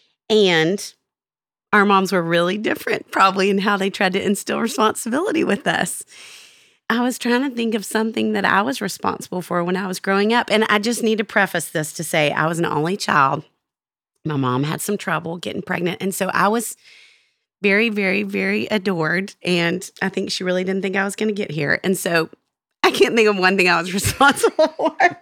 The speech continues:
That's terrible, Mom. You were such an amazing mom. But I became a one somehow in the midst of all that. And so I developed my own responsibility. Now, we are not saying if you have only children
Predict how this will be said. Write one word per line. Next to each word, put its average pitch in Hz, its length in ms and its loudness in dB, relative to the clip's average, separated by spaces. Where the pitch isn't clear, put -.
That's - 160 -6
terrible, 339 800 2
Mom. 202 600 -2
You 208 120 -2
were 208 100 -8
such - 300 -8
an 196 80 -4
amazing 196 340 -2
mom. 202 220 -4
But 196 600 2
I 269 140 6
became 311 320 2
a 294 80 2
one 339 480 4
somehow 185 540 2
in 190 160 2
the 233 80 2
midst 254 240 -2
of 254 100 0
all 247 140 4
that. 240 220 2
And 247 120 2
so - 220 -2
I 269 140 0
developed 254 400 -2
my - 260 0
own 349 80 4
responsibility. 156 640 0
Now, 151 240 2
we 196 200 2
are 190 80 4
not 185 380 4
saying 156 540 2
if 185 120 -2
you 165 100 4
have 151 120 6
only 151 180 4
children 143 460 0